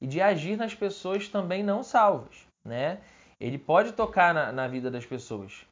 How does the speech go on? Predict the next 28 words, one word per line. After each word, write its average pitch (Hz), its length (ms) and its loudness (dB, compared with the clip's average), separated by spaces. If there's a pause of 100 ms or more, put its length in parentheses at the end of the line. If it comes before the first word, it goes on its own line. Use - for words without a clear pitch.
(100)
né? 117 180 -6
Ele 117 120 -6
pode, 175 560 2
é, 131 240 4
tocar 156 340 0
no 180 80 -4
coração 143 400 -2
de 127 60 -6
alguém, 113 400 -8 (440)
né? 123 180 -4
Ele 131 80 -4
pode 196 260 2
fazer 262 200 -2
isso, - 360 -6 (120)
né? 170 300 -2 (280)
Já, 123 160 -6
sabe 160 240 2
aquela 151 200 4
pessoa 151 360 -4
que 143 100 -8
não 175 160 -2
serve 185 360 2
a 156 60 2
Deus, 165 320 -2
mas 165 180 -4
se - 40 -16
sentiu 165 320 -6
tocada 190 800 2